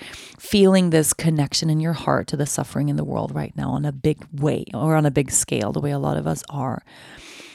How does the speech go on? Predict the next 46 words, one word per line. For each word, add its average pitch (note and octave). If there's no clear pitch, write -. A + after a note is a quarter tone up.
Doing A3
something E3
just D#3
for D#3+
the D3+
sake -
of C3
joy B2+
can -
feel B2
wrong, C3
right? C#3+
Can D#3
feel D3+
shameful, -
can D#3
make D3
us D3
feel C#3+
guilty, D3
can -
make D#3
us D3
feel C#3
like, A2+
"Oh, D3+
who F3
am E3
I D3+
to C#3+
do C#3+
any C3+
of B2
those C3+
things?" -
And E3+
I'm G#3
here C#4+
to C4+
say, A3
you E3+
know, D3+
who A3
are A#3
you A#3
not G3